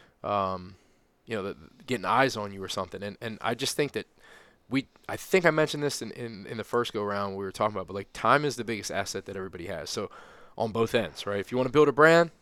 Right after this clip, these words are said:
time's your biggest asset. Um, 'cause you're, you're go-, for most athletes, um, you're, you're going to, that candle's gonna burn out.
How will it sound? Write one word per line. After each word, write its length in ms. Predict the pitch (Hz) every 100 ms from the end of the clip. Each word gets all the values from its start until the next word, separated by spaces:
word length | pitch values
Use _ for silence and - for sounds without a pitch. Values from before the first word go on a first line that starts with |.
| -
time's 300 | - 120 117
your 60 | 113
biggest 260 | 113 107
asset. 400 | 87 90 - 71 - - - _
Um, 460 | 101 101 95 87 90 _
'cause 220 | - 107
you're, 100 | 110
you're 460 | 113 110 110 117 101 -
go-, 140 | 123 - 107 - _ - - _
for 220 | - 123
most 320 | 110 139 147
athletes, 640 | 127 120 - 143 160 - - _ -
um, 500 | 113 113 110 101 101 _ _ _ _ _ _ _
you're, 260 | 110 143 135 _
you're 160 | 120 117
going 540 | 101 131 143 139 127
to, 160 | - 101 -
that 200 | 135 131
candle's 420 | - 139 139 110
gonna 200 | - 107
burn 260 | 87 104 95
out. 240 | 92 -